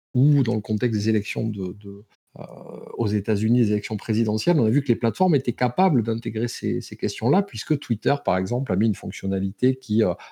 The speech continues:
avant de retweeter, vous demandait si vous aviez bien lu l'article, puisque, euh, Facebook, depuis quelques années, fait des, des expériences sur Instagram pour essayer de rendre moins visibles les, euh,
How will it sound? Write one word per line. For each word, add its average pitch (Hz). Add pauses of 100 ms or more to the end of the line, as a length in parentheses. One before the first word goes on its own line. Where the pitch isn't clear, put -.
(140)
avant 120
de 120
retweeter, 117
vous 120
demandait 101
si -
vous 101
aviez 101
bien 104
lu 104
l'article, 165 (340)
puisque, -
euh, 117
Facebook, 117
depuis -
quelques 101
années, 123
fait 127
des, 110
des 104
expériences 131
sur -
Instagram 110
pour 104
essayer 117 (300)
de 107
rendre 113
moins 127
visibles 123
les, 107
euh, 92